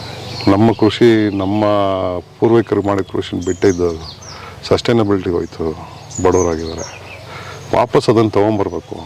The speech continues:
ನಮ್ಮ ಪೂರ್ವಿಕರು ಮಾಡ್ತಾ ಇದ್ದಂಥ ಕೃಷಿ ವಾಪಸ್ ತರ್ಬೇಕು ನಾವು. ಆವಾಗಲೇ ಆ ಸಿರಿವಂತಿಕೆ ಬರೋದು, ಆವಾಗಲೇ ಆರೋಗ್ಯ ಬರೋದು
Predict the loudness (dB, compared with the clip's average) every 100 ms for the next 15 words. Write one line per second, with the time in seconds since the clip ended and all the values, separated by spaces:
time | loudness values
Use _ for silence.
0 | -16 -18 -8 -2 0 0 -2 -4 -4 0
1 | 2 2 0 0 0 0 -2 -2 -2 2
2 | 2 2 -2 -2 -2 0 -2 -2 -4 -10
3 | -16 -20 -20 -20 -20 -20 -20 -20 -20 -14
4 | -4 0 2 4 4 4 0 -2 -8 -2
5 | -2 -2 -2 0 2 0 0 0 0 -4
6 | -6 -8 -6 -2 2 4 4 2 0 -2
7 | -4 -6 -8 -10 -12